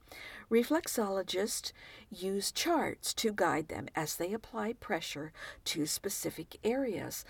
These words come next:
Several studies indicate that reflexology may reduce pain and psychological symptoms such as stress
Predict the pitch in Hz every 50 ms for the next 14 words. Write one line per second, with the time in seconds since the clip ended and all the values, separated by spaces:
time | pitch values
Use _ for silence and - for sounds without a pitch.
0 | - - - - - - - 185 175 - 202 254 277 - - 349 339 - 494 466
1 | - - 226 196 180 - 170 - - - - 143 160 - - - 202 196 - -
2 | 170 170 165 170 - 220 240 269 - - - 220 190 185 185 180 - - 185 180
3 | 180 175 165 156 160 165 175 208 226 226 269 269 277 277 - - - - 202 180
4 | 165 156 160 165 156 165 214 - - - - - - - - - - - - -
5 | - 190 190 190 - - - - 160 165 170 - 196 202 208 214 226 220 - 214
6 | - 165 151 - - - - - - - - 127 - - - - - 120 - -
7 | - - - - - - - - 147 165 202 - -